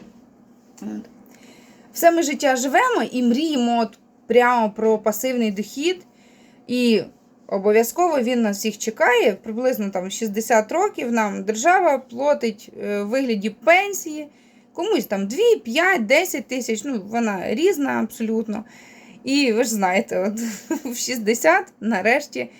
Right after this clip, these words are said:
він наступає. Тобто абсолютно, якщо ви мрієте про цей пасивний дохід, він вас чекає. Тільки я пропоную розділити цю шкалу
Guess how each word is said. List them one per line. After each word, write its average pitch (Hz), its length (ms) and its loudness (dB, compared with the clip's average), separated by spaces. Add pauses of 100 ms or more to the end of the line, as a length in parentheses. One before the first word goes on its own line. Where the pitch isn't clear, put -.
(300)
він 254 460 -2
наступає. 208 920 0
Тобто 196 360 -8
абсолютно, 262 800 -4
якщо 226 280 2
ви 226 120 2
мрієте 320 500 2
про 359 160 -4
цей 349 180 -2
пасивний 294 480 -4
дохід, 233 460 -8
він 247 280 -4
вас 214 160 -6
чекає. - 380 -12 (420)
Тільки 247 220 -12
я 262 140 2
пропоную 254 580 0
розділити 240 600 -2
цю 226 160 -8
шкалу 339 480 -2